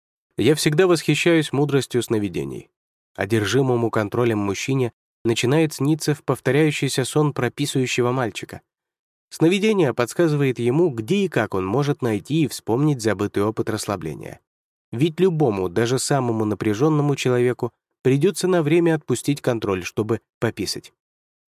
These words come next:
Ключевые идеи. Первое. Сны всегда были важной частью человеческой культуры, начиная с древних времён.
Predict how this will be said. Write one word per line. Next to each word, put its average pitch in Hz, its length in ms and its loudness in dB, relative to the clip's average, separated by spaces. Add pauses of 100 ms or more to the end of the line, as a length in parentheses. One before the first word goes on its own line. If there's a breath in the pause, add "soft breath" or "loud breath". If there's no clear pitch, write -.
(140)
Ключевые 98 580 -2
идеи. 62 360 -10 (640)
Первое. 87 500 -2 (480)
Сны 175 280 2
всегда 160 400 0
были 156 200 2
важной 135 400 0
частью 127 400 -2
человеческой 104 640 -2
культуры, 76 480 -6 (240)
начиная 120 460 0
с 104 40 -2
древних 107 420 -2
времён. 90 420 -4